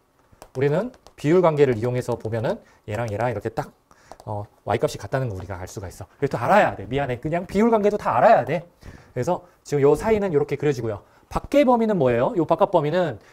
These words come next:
기울기가 마이너스 이인 직선이야. 하지만 얘랑 연속이 돼야 되기 때문에 이렇게 그려줘야 돼요. 이렇게. 얘랑 연속이어야 되기 때문에, 아하, 봐. 그래서 이제 적분상수가 이제 달라지는 거야. 그냥 얘를 놔두고 이렇게 되는 거 연습해본 사람들은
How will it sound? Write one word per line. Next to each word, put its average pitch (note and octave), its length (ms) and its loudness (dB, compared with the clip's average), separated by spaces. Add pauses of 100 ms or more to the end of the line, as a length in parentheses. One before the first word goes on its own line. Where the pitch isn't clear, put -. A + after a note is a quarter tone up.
기울기가 G3+ 360 2
마이너스 E3 380 0
이인 B2+ 220 -2
직선이야. A#2 500 -6 (160)
하지만 F#3+ 320 -2
얘랑 D3+ 240 2
연속이 C#3 340 0
돼야 C#3 140 2
되기 A#2+ 140 0
때문에 B2+ 420 -4 (320)
이렇게 A#3 240 2
그려줘야 C3+ 300 0
돼요. A2 140 -4
이렇게. - 260 -10 (1000)
얘랑 C3+ 220 -2
연속이어야 A#2+ 340 -4
되기 G#2+ 140 -6
때문에, A#2+ 360 -8 (300)
아하, C#3+ 540 -2 (240)
봐. C#3+ 220 -6 (120)
그래서 G3 200 -2
이제 D#3 160 -2
적분상수가 D#3 720 -2
이제 A#2 100 -6
달라지는 A#2+ 460 -4
거야. F#2 320 -12 (220)
그냥 F#3 160 2
얘를 F3+ 160 2
놔두고 E3 480 0
이렇게 E3+ 220 -4
되는 C#3+ 240 -6
거 C3+ 280 0
연습해본 D#3 400 -10
사람들은 D#3+ 420 -4